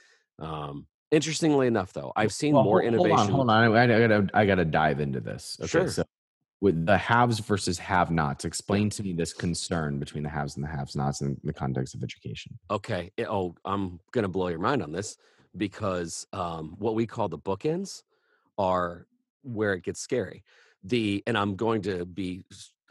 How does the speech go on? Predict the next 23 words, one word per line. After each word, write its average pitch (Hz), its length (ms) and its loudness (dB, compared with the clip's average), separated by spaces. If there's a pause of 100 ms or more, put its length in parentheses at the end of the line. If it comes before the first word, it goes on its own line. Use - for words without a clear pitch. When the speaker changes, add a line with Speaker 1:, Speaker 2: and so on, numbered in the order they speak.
(100)
Speaker 1:
I 113 120 -2
know 113 240 4
that 107 140 -2
there's 95 180 -2
subtle 107 300 2
differences, 98 580 0
and 87 100 -6
I'm 87 80 -6
gonna 90 180 -2
be 85 340 -6
extremely, 95 760 -2
um, 80 400 -8 (560)
painting 101 300 0
a, 87 80 -2
a 87 200 -4
wide 90 280 0
brush 98 260 -2
here, 87 160 -2
but 82 200 -8 (1900)
college 135 420 0
prep, 110 340 0 (1300)
high 113 200 -4
schools, 85 500 -8